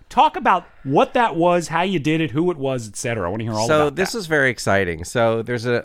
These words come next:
Speaker 2: Australian actor, for our Australian friends, named Brendan Thwaites, uh, who is a wonderful, wonderful actor.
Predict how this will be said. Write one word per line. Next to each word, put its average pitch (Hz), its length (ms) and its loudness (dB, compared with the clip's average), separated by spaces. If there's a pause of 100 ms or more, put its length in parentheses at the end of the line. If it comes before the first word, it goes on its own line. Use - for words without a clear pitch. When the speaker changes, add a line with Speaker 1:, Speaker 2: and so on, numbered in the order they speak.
Speaker 2:
Australian 143 560 0
actor, 92 420 -2
for - 180 -8
our 85 80 -6
Australian 85 440 -8
friends, 131 300 -8 (580)
named 120 420 2
Brendan 123 640 0
Thwaites, - 840 -8 (480)
uh, 104 500 0
who 113 320 -10
is 107 220 -4
a 104 420 -2 (220)
wonderful, 120 800 0
wonderful 98 440 -4
actor. 131 500 -2